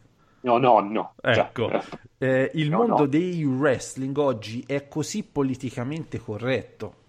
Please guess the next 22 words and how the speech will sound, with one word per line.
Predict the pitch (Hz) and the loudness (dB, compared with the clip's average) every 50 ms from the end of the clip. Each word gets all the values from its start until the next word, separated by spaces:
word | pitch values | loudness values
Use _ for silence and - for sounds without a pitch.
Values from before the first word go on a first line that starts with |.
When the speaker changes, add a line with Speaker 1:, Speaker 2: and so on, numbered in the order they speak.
| _ _ _ _ _ _ | _ _ _ _ _ _
Speaker 2:
I | - 147 | -8 -8
Speaker 1:
Eh, | 147 | -4
certo. | - 156 151 156 | 0 0 0 2
Speaker 2:
performer, | 156 135 120 156 127 110 110 113 147 135 107 107 127 151 - - - - _ _ _ _ _ _ _ | 2 2 4 4 2 2 2 2 2 0 0 -4 -6 -10 -12 -18 -20 -20 _ _ _ _ _ _ _
quando | - - 151 180 190 170 147 147 131 | -8 -6 -4 -4 -2 2 0 2 2
parlano | - 156 170 165 135 131 123 117 120 113 | 4 2 2 2 2 0 -2 -2 -4 -6
fra | - 131 143 143 | -4 -2 -2 -2
di | 139 131 170 175 | -2 -4 -4 -2
loro, | 156 143 143 156 165 170 | 0 0 0 0 0 -2
sono | 147 - - - 160 165 160 135 | -4 -6 -8 -10 -8 -6 -6 -6
controllati | - - 131 127 123 127 151 151 151 156 160 160 170 170 - - 160 | -4 -4 -4 -4 -4 -2 0 0 0 2 0 -2 -2 -4 -6 -10 -12
su | - - 135 117 - - | -12 -10 -10 -12 -12 -10
tutto | - 190 208 - _ - - 143 131 | -10 -8 -8 -8 _ -4 -4 -4 -2
quello | - 151 170 185 175 151 139 | -2 -2 -2 -2 -2 -4 -4
che | - - 135 110 | -4 -6 -8 -8
dicono, | 110 113 107 101 - - 98 104 107 107 110 113 _ _ _ _ _ _ _ | -8 -12 -12 -12 -14 -16 -16 -16 -16 -20 -20 -20 _ _ _ _ _ _ _
no? | - - 117 123 127 - _ _ _ _ _ | -10 -8 -8 -8 -8 -10 _ _ _ _ _
Speaker 1:
Sì. | - - - 208 196 180 - - _ _ _ | -8 -4 0 0 0 0 -2 -4 _ _ _
Speaker 2:
Ma | - 160 185 196 156 113 101 95 - - _ _ _ _ _ _ _ _ - | -10 -4 -2 0 0 -2 -2 -6 -12 -20 _ _ _ _ _ _ _ _ -10
nella | 127 127 139 151 151 147 147 147 143 131 127 - - | -8 -4 -4 -2 0 0 2 2 2 0 0 -2 -2
Legends | 131 147 170 202 220 220 170 131 139 151 147 139 - - - - | -2 -2 0 0 0 -2 -4 -4 -4 -4 -4 -4 -6 -8 -8 -8
Lounge, | 131 131 127 120 107 95 98 104 104 104 107 107 104 107 113 117 123 117 | -6 -2 -2 -2 -2 -2 -4 -8 -8 -8 -10 -10 -8 -6 -6 -6 -6 -8